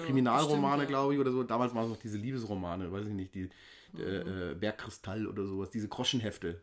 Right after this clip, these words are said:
Speaker 1: würde man auch sagen. Ist also eigentlich nichts anderes als Comics, nur, also auch so Schundliteratur halt, so Pfennigliteratur hat man da auch dazu gesagt. Ja, so Wegwerfromane halt, ne?
Speaker 2: Mhm.
Speaker 1: So kurze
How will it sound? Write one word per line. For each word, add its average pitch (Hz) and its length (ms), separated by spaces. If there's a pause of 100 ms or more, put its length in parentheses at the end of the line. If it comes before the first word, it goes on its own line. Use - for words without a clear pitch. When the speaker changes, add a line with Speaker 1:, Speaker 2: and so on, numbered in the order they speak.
Speaker 1:
würde 104 180
man 95 160
auch 71 100
sagen. 87 300
Ist 98 100
also 127 140
eigentlich 135 280
nichts 131 180
anderes 123 300
als 104 140
Comics, 139 380 (140)
nur, 120 360
also 101 280
auch 104 280
so 98 220 (800)
Schundliteratur 127 840
halt, 95 160
so - 100
Pfennigliteratur 107 840
hat 95 140
man 92 100
da 85 60
auch 76 120
dazu 82 260
gesagt. 80 320 (680)
Ja, 117 140
so 127 120
Wegwerfromane 110 800
halt, 85 240
ne? 117 140
Speaker 2:
Mhm. 202 120 (160)
Speaker 1:
So 101 240 (400)
kurze 135 560